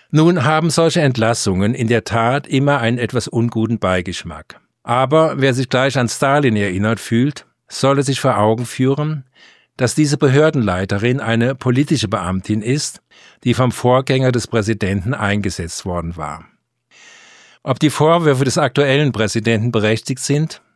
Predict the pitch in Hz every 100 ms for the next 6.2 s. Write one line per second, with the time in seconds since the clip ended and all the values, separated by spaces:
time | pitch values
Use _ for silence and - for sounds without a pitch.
0 | _ - - 113 117 110 127 131 156 104
1 | 95 98 - 107 101 98 92 90 - 92
2 | 92 120 - _ - - - - 113 98
3 | 110 110 110 - 117 110 117 110 127 127
4 | 120 - 120 110 107 104 110 117 120 107
5 | 95 120 143 131 110 - 87 85 90 90
6 | 135 139